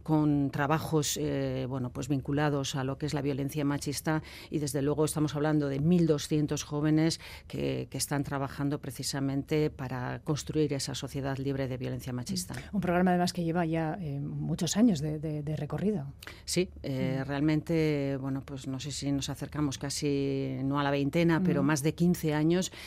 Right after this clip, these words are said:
Speaker 1: que, que seguimos trabajando y, bueno, pues, eh, conseguimos trabajos de, de mucha calidad. Eh, son trabajos colectivos, eh, y realmente tienen un nivel de reflexión muy profundo que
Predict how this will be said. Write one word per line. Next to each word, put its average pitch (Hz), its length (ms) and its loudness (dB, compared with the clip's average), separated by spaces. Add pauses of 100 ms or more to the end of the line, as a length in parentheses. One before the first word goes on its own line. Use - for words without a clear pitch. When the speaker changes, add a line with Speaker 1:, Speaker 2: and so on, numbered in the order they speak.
(260)
Speaker 1:
que, 143 400 2
que 147 100 -4
seguimos 151 440 0
trabajando 151 920 2
y, 143 360 2
bueno, 135 280 -4
pues, 135 320 -8
eh, 131 420 -6
conseguimos 139 600 -2
trabajos 147 540 -4
de, 135 320 -2
de 135 140 -2
mucha 151 320 2
calidad. 147 480 0 (480)
Eh, 143 140 -6
son 147 180 2
trabajos 139 460 -2
colectivos, 185 920 2
eh, 127 880 -2
y 160 120 2
realmente 143 880 2
tienen 143 420 -2
un 147 120 2
nivel 151 260 2
de 151 100 -2
reflexión 165 640 -2
muy 170 180 4
profundo 160 560 0
que 127 420 -6